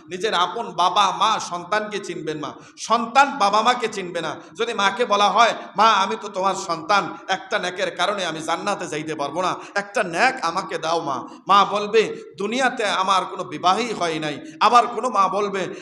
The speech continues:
"আমার বিবাহ হয়েছিল ঠিক, কিন্তু আমার দুনিয়ার জমিনে কোনো, কোনো সন্তান ভূমিষ্ঠ হয় নাই।" মা অস্বীকার করবে, বাবা অস্বীকার করবে, সন্তান বাবা থেকে পলায়ন করবে, সন্তান মা থেকে পলায়ন করবে, বাবা মার থেকে পলায়ন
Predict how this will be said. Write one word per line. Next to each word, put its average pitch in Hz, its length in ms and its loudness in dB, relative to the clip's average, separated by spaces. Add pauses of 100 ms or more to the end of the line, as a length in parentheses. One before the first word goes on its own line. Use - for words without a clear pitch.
"আমার 226 260 4
বিবাহ 233 440 4
হয়েছিল 208 500 0
ঠিক, - 440 -4
কিন্তু 214 340 -4
আমার 190 360 0
দুনিয়ার 196 380 -4
জমিনে 190 280 -6
কোনো, 160 460 -12 (200)
কোনো 208 160 -4
সন্তান 170 560 -4
ভূমিষ্ঠ 151 380 -10
হয় 123 280 -8
নাই।" 127 160 -8 (280)
মা 190 80 6
অস্বীকার 190 580 2
করবে, 156 520 -4 (100)
বাবা 226 260 8
অস্বীকার 208 460 0
করবে, 151 320 -4 (200)
সন্তান 233 520 0
বাবা 185 240 0
থেকে 220 240 -6
পলায়ন 185 380 2
করবে, 240 400 0 (320)
সন্তান 240 380 0
মা 202 240 2
থেকে 240 220 -2
পলায়ন 190 400 0
করবে, 165 440 -6 (140)
বাবা 214 260 6
মার 196 180 2 (100)
থেকে 240 200 0
পলায়ন 208 400 2